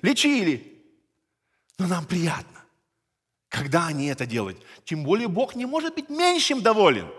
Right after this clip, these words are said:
Не просто из страха, не просто из послушания, но из любви. И Господь говорит: "Это твоя вера". "Во всем Израиле я не нашел такой веры. Велика вера твоя, о женщина, и обратившая многих к правде".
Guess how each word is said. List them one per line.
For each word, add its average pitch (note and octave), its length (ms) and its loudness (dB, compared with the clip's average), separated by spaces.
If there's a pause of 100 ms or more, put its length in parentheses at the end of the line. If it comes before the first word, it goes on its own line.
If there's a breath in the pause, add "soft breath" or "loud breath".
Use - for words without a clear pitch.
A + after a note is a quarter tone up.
(680)
Не G3+ 80 2
просто C#4+ 300 2
из C#4+ 120 2
страха, B3+ 520 6 (160 loud breath)
не A3+ 100 -2
просто D4 240 0
из B3+ 80 0
послушания, A3 760 -2 (200 loud breath)
но F#3 100 -4
из D#3+ 180 -4
любви. C#3 600 -6 (400)
И C#3 60 -6
Господь D3+ 300 -2
говорит: C#3 180 -2
"Это C#3 160 -6
твоя F3 320 -2
вера". C#3+ 320 -10 (380 soft breath)
"Во B3 100 6
всем E4+ 300 4
Израиле E4 400 8
я D4+ 80 8
не C4+ 120 2
нашел B3+ 300 2
такой G3+ 200 4
веры. D3+ 340 4 (120)
Велика C#4+ 680 8
вера G#3+ 340 6
твоя, F#3 400 6
о F#3+ 280 4
женщина, D3+ 500 0 (180 loud breath)
и D3+ 60 0
обратившая G3 800 0
многих E3+ 440 -4
к - 80 -20
правде". F#2 460 -2